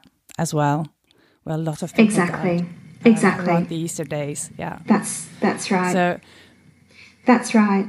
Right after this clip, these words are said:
Speaker 1: yeah, it, it happens today.
Speaker 2: Yeah, it's a, it's a new, it, it does. And, um, I think the problem is just becoming really, um, known. And, uh, but it's certainly something that requires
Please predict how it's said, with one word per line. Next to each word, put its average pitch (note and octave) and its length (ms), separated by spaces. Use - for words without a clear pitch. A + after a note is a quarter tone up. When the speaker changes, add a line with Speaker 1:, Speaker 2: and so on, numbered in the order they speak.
Speaker 1:
yeah, F#3 160
it, A#3 240
it A#3+ 120
happens D4 440
today. C4 640
Speaker 2:
Yeah, A3 360
it's B3+ 220
a, C#4 180
it's C4 160
a C#4 80
new, B3+ 440
it, C4 260
it B3+ 160
does. G#3+ 380
And, G#3 560
um, G#3+ 500
I B3 80
think B3+ 320
the A#3 60
problem A3+ 500
is F#3+ 140
just G3+ 400
becoming F#3 800
really, F#3 840
um, F3 640
known. F3+ 680
And, F3+ 500
uh, F3+ 280
but G3+ 180
it's - 180
certainly A3 520
something - 400
that E3+ 140
requires F3 840